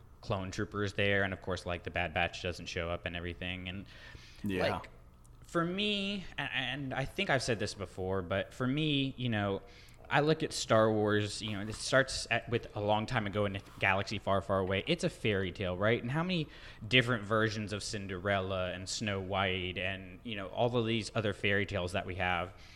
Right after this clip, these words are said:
Speaker 1: are out there, but, like, the same, the beats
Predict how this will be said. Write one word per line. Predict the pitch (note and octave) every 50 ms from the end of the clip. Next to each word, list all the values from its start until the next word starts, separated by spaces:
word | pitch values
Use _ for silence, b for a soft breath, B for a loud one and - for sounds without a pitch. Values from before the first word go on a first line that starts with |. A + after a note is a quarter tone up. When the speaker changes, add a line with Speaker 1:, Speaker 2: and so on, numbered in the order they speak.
| b b b b b
Speaker 1:
are | G2+ F#2+
out | F#2 G2+ G#2+ A2 A2 -
there, | - G2 F#2+ F#2+ F#2 F2+ F2+
but, | - A#2+ C3+
like, | B2+ B2+ A#2+ -
the | A#2+
same, | - - - C#3 C3+ C3 B2+ A#2+ B2 A#2+ A2 A2 G#2+ b b b b b
the | C3 C3+
beats | A#2+ - - E3+ F3 - - - - - -